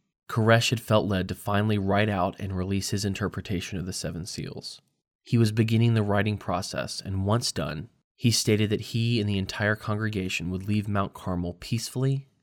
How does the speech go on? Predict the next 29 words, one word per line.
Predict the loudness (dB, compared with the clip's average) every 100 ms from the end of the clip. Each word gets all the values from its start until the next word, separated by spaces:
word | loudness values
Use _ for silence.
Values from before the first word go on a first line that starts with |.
| -4
and | -2 0
willingly. | 0 0 -2 -6 -10 -14 _ _ _
That's | -12 0 0 0
what | -2 -4
he |
felt | -4 -8 -8
God | -6 -6
had | -6
told | -6 -6 -6
him. | -8 -14 _ _ 0
The | 4
negotiators | 6 6 4 4 2 2 0
seemed | 0 -2
pleased | -2 0 0 0
at | -6
this | -6
development, | -8 -6 -6 -6 -8 -10 -16 _ _ 2
but | 4
most | 6 6 4
said | 2
they | 2
didn't | 2 0 0
believe | 0 0 0
that | -2
he | -2
would | -2
actually | -2 -2 -4
write | 0 0 0
them | 0 0 -2